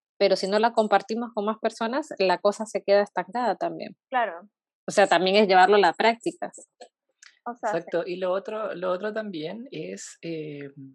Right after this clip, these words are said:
Speaker 3: creo que creo, aquí me voy a ir un poco a la profunda, <laughs> eh, dejar de ser tan crítico con uno.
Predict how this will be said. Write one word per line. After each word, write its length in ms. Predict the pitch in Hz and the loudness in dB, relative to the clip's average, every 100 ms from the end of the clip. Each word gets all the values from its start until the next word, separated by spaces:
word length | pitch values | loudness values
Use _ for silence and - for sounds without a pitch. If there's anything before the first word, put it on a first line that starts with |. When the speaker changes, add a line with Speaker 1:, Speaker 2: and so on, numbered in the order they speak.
| _ | _
Speaker 3:
creo 240 | - 180 160 | -8 -8 -6
que 140 | 143 | -6
creo, 240 | 147 156 156 | -2 0 0
aquí 200 | 143 151 | -4 -4
me 80 | 147 | -2
voy 100 | 143 | -4
a 20 | |
ir 40 | |
un 60 | 139 | -6
poco 160 | 156 | -8
a 40 | 160 | -6
la 80 | - | -6
profunda, 480 | 143 - 147 147 147 160 - | -8 -10 -8 -6 -8 -10 -16
<laughs> 180 | - - - | -20 -18 -6
eh, 460 | 165 156 147 143 135 139 135 _ _ _ 160 | -2 0 0 -4 -8 -14 -18 _ _ _ -18
dejar 260 | 165 180 | -10 -8
de 100 | 190 | -8
ser 180 | - 190 | -8 -8
tan 140 | - | -8
crítico 520 | - 156 165 151 143 147 | -10 -12 -14 -14 -14 -14
con 180 | 143 143 | -16 -16
uno. 180 | 139 | -20